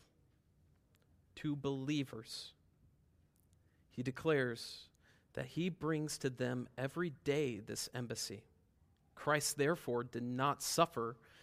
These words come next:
merely that he might once expiate our sins, nor was the gospel appointed merely with a view to pardon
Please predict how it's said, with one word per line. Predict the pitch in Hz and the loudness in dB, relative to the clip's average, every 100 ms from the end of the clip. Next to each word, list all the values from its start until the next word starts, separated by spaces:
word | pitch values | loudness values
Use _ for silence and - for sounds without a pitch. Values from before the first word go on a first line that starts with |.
| - - | -20 -4
merely | 131 156 151 131 | 4 6 6 4
that | 123 127 | 4 2
he | 131 185 | 4 4
might | 160 139 151 165 127 | 4 4 4 2 -2
once | 123 123 170 135 113 - - - - - - - - | -6 2 4 4 0 -4 -6 -10 -20 -20 -20 -20 -2
expiate | 151 - - 123 117 110 | 0 2 2 2 2 0
our | |
sins, | 117 - 165 131 107 - - - - _ _ _ _ _ _ - | -2 0 2 0 -4 -10 -14 -16 -20 _ _ _ _ _ _ 6
nor | 180 233 151 | 10 10 10
was | 147 143 | 6 6
the | |
gospel | 127 143 185 202 - 127 117 120 | 4 6 6 6 2 0 2 0
appointed | - 175 196 - 123 | 0 4 4 4 2
merely | 123 160 208 139 | 4 4 6 6
with | 127 131 | 4 0
a | 131 | 0
view | 123 143 214 143 131 | -2 2 4 4 2
to | - | -2
pardon | 123 - 214 226 160 123 127 | -6 0 6 8 8 2 -2